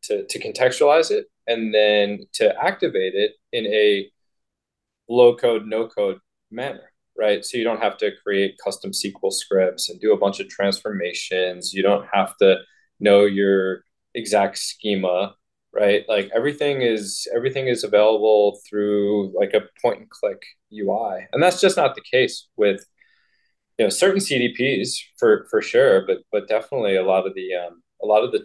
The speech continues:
tools that have been built for, like, the,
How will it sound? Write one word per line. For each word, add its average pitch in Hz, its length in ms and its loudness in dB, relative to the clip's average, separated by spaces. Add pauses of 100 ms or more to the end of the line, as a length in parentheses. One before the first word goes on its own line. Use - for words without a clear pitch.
tools 98 260 -2
that 90 100 -2
have 92 120 -10
been 92 220 -8
built 92 320 2 (600)
for, 95 300 2
like, 92 340 2
the, 92 320 -6